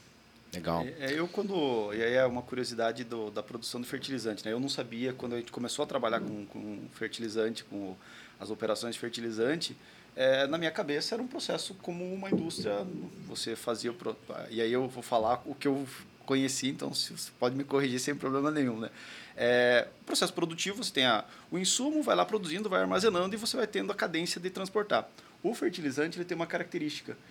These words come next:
Speaker 2: que ele, normalmente ele é uma mistura para aquele produtor, para aquela regi-, para aquela, ah, tipo de, de terreno que ele tem que fazer. Então, não é um negócio que você consegue fazer uma superprodução padrão,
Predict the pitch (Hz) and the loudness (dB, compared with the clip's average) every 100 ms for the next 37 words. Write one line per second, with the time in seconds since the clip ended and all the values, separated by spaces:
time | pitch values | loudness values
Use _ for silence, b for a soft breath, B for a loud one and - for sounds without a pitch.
0 | B B B - 156 156 156 - 147 175 | B B B 2 4 6 4 4 2 4
1 | 175 170 175 180 185 190 185 - 175 220 | 2 4 4 4 4 2 2 2 2 4
2 | 226 - - 190 233 330 311 - 233 226 | 4 -2 0 4 4 4 -2 0 0 2
3 | 190 190 180 180 190 196 208 220 262 277 | 0 -2 -2 2 2 4 4 6 6 2
4 | - - 214 208 185 165 160 143 147 147 | -2 0 4 4 2 2 2 0 -2 0
5 | 175 180 165 156 - 131 123 120 117 - | 2 4 2 0 0 2 4 2 0 -4
6 | - - - 185 190 139 127 120 120 - | -10 -6 0 0 0 0 0 2 0 6
7 | 139 135 165 185 160 165 151 - 202 151 | 8 8 4 2 -2 -2 -2 -2 2 2
8 | 139 B B B - 202 208 240 262 196 | 0 B B B 0 2 2 2 2 2
9 | - 175 156 160 165 160 151 156 151 143 | 0 -4 -6 -4 -2 -2 0 0 2 2
10 | 135 185 190 170 160 147 147 - 143 135 | 2 0 0 0 0 -2 0 4 6 6
11 | 123 B B B - 151 135 143 160 | 0 B B B 6 6 8 8 8